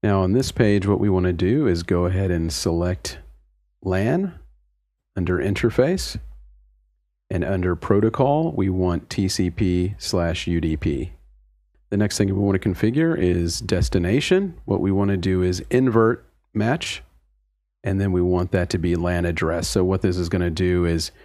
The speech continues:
it's gonna target anything that isn't destined for the lan address of the P F sense router. What we're gonna configure next is the destination port range.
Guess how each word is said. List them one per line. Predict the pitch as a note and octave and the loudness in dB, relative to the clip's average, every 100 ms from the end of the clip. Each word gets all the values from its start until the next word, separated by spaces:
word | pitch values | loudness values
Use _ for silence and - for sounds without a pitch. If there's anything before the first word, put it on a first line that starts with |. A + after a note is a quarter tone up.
| _ _ _ _ _ _ | _ _ _ _ _ _
it's | F#2+ - | -12 -2
gonna | - E2+ | 0 0
target | - F#2+ F2+ F2 D#2+ | 0 2 2 0 -2
anything | A2+ G2+ F#2+ - F#2 F2 E2+ F2 - _ _ _ _ _ - | -2 0 0 0 0 0 0 -4 -8 _ _ _ _ _ -2
that | F2+ | -2
isn't | - G#2 F2+ F2 D2+ | 0 -2 -2 -2 -2
destined | F#2 E2+ - E2 D#2 | -2 -2 0 -2 -4
for | - F2 E2 D#2+ E2+ - | -2 0 2 0 -4 -4
the | F2 | -2
lan | F2 E2+ | 0 -2
address | E2 E2+ D2+ B1+ - - - - | -2 -2 -2 -4 -6 -12 -16 -4
of | E2+ D#2 E2+ | -2 -2 -4
the | E2 D#2+ D#2 D#2 | -4 -2 -4 -6
P | - E2+ | -4 -4
F | - | -4
sense | - C#2 - | -4 -6 -4
router. | C2+ C#2+ - - - _ _ _ _ _ _ | -6 -6 -8 -12 -20 _ _ _ _ _ _
What | - | -2
we're | F#2 | 0
gonna | F#2 E2+ | 0 -2
configure | G#2 F2 F2+ F2+ F2 | -2 -2 -2 0 0
next | G#2 C3 - - - - | 0 0 -4 -10 -8 -4
is | G2 F#2+ F#2 F#2 F2+ F2 - | 0 2 2 2 0 -4 -6
the | G#2 G2 F2+ F2 F2 E2+ E2+ - - - _ _ _ _ _ - | -6 -2 0 0 0 0 -2 -6 -20 -20 _ _ _ _ _ -4
destination | F#2+ - F#2+ F2 - E2+ | -4 0 0 0 -2 -4
port | - B2 C#3 | 0 0 2
range. | C#3 C3 D#3 E3+ C3+ | 2 2 2 -2 -4